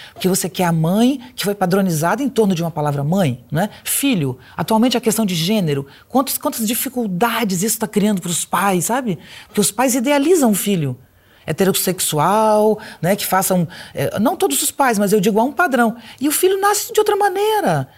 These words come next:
O filho nasce com outros desejos. Então, a linguagem, ela é um ganho pra gente, mas ela é um limite enorme, enorme, porque as palavras não correspondem às coisas. Então, a, o mundo se reduz a dois livros,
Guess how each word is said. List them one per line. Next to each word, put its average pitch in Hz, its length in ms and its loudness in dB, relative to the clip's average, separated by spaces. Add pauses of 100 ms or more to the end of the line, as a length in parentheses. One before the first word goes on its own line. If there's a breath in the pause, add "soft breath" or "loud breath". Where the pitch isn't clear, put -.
(160 loud breath)
O 220 60 -6
filho 381 200 0
nasce 349 220 -2
com - 80 -4
outros 262 160 -4
desejos. 226 540 2
Então, 277 280 -2 (320 loud breath)
a 262 80 0
linguagem, 220 960 0
ela 202 180 0
é 202 60 2
um 220 120 0
ganho 330 580 2
pra 240 160 2
gente, 143 560 -2 (240 loud breath)
mas 170 140 2
ela 220 120 4
é 240 40 4
um 240 80 2
limite 214 500 2
enorme, 165 1000 2 (240 soft breath)
enorme, 180 840 2 (240 loud breath)
porque - 160 -4
as 180 100 0
palavras 190 640 0
não 247 260 2
correspondem 262 800 0
às - 260 0
coisas. 135 680 -2 (480 loud breath)
Então, 175 260 0 (220 loud breath)
a, - 320 -2
o 208 100 4
mundo 285 400 2
se - 180 0
reduz 185 440 2
a 175 40 2
dois 226 600 2
livros, 165 580 0